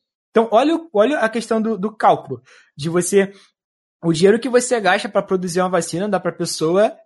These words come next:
e o dinheiro que você gasta pra deixar ela internada. E ainda tem aquele detalhe: a pessoa pode ficar três semanas internada e ainda morrer,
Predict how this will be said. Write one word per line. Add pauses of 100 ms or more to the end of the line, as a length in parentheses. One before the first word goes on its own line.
(160)
e
o
dinheiro
que
você
gasta
pra
deixar
ela
internada.
E
ainda
tem
aquele
detalhe: (240)
a
pessoa
pode
ficar
três
semanas
internada
e
ainda
morrer,